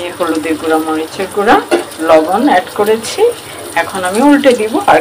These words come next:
কিছুক্ষণ পরে, তাহলে একদম ভাজা ভাজা হয়ে যাবে। এটাকে বলে ট্যাংরা মাছ ভাজা। ওকে, তো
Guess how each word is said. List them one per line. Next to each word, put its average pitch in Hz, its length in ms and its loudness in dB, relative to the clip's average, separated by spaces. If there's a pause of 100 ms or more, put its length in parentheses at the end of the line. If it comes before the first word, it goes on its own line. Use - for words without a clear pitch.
কিছুক্ষণ 196 480 -4 (160)
পরে, 160 220 6 (880)
তাহলে 160 340 0
একদম 160 340 -2 (240)
ভাজা 170 280 2
ভাজা 180 240 2
হয়ে 185 200 4
যাবে। 202 180 2 (160)
এটাকে 160 320 -2 (160)
বলে 160 200 2 (120)
ট্যাংরা 160 320 4 (100)
মাছ 165 280 2 (300)
ভাজা। 156 340 2 (680)
ওকে, 220 220 0 (3250)
তো 220 100 4